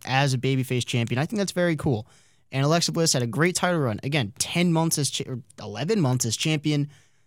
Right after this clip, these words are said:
Be interesting to see what happens with her, whether she goes to SmackDown, she stays on Raw, feuds with, uh, someone else. But Nia Jax gets the win here in what I think will be the shortest match on the card, at most two and a half, three minutes.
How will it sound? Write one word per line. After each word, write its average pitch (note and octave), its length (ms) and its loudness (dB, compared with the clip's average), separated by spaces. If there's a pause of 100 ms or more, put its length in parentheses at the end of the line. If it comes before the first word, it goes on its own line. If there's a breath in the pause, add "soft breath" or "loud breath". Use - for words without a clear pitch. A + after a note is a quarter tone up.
(120)
Be D3+ 100 2
interesting F3 320 2
to D#3+ 40 0
see D#3+ 120 0
what D3+ 80 2
happens D3+ 300 0
with C3+ 120 -4
her, D3 240 2
whether C#3 200 2
she C3+ 120 -2
goes A2+ 160 -2
to - 60 -4
SmackDown, F3 680 0
she C3 220 -4
stays B2+ 260 0
on A#2 120 -2
Raw, B2 260 2 (440 loud breath)
feuds C3+ 300 0
with, B2 300 -4
uh, A2+ 320 0
someone B2+ 300 -2
else. D#3 320 0
But A2 240 -8
Nia D#3+ 240 2
Jax D#3+ 260 2
gets D3+ 200 -4
the C#3 120 -2
win C#3+ 200 0
here C3+ 280 0 (140)
in B2+ 160 -2
what C3+ 120 4
I C#3+ 100 4
think C#3 180 -2
will B2 80 -4
be B2+ 180 -2
the A2+ 80 -2
shortest D3 440 0
match B2+ 200 -2
on B2 80 -4
the A#2+ 60 -2
card, A#2+ 360 -4 (260 soft breath)
at C#3 140 -2
most C#3+ 460 2
two C3+ 200 0
and B2 80 0
a A#2 40 -2
half, A#2 400 0
three B2 220 -4
minutes. G2 400 -4